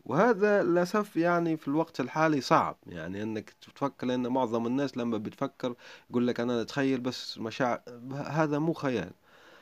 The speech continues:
الخيال أنك تنسى يعني العقبات الموجودة في هذا العالم، تنسى يعني أنك مثلا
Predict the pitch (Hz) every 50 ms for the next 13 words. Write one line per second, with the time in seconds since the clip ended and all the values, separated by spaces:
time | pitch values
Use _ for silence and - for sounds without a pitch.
0 | - _ - 135 139 - - 147 147 160 170 175 160 - 139 147 143 139 131 _
1 | - 165 165 160 143 - - 156 156 156 151 - - - - - - - - 123
2 | 123 117 117 107 101 117 120 - 117 113 113 131 131 127 120 - 101 101 101 101
3 | 98 90 107 107 104 92 98 92 - 92 87 87 92 92 92 90 87 80 82 85
4 | 95 98 101 98 95 95 95 90 87 92 90 - 120 113 - - - 92 90 92
5 | 95 87 85 87 87 92 98 95 92 90 87 90 - 95 95 92 - 90 90 90
6 | 87